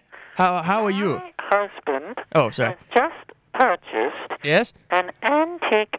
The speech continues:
Speaker 2: Victorian dandy horse velocipede.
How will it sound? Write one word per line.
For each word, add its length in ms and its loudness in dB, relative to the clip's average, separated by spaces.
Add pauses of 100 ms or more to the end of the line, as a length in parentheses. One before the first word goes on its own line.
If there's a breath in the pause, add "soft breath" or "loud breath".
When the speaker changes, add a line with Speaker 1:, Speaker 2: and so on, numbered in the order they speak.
(120)
Speaker 2:
Victorian 1120 -4 (280)
dandy 600 0
horse 340 0 (400)
velocipede. 920 -2